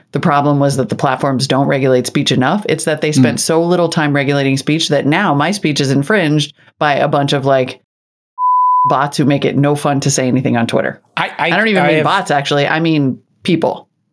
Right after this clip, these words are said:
Speaker 1: Actual just a-holes on Twitter who make it not fun to be there.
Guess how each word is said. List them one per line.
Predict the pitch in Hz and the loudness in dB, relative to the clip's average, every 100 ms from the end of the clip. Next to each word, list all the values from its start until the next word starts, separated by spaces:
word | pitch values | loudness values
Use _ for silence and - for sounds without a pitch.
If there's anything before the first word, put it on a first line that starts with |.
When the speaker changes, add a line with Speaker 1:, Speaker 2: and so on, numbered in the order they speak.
| _ _ _ _ | _ _ _ _
Speaker 1:
Actual | 165 156 151 147 143 | -4 -2 -2 0 0
just | 156 151 | 0 0
a-holes | 160 151 139 143 135 | 0 2 2 0 0
on | 139 139 | 0 -2
Twitter | 165 147 127 123 - _ | 0 0 0 -2 -8 _
who | 165 | -2
make | 156 151 | 0 0
it | 156 | -2
not | 131 147 - | 0 0 -2
fun | - 139 | -2 -2
to | 135 | 0
be | - | 0
there. | 127 80 - | 0 -2 -4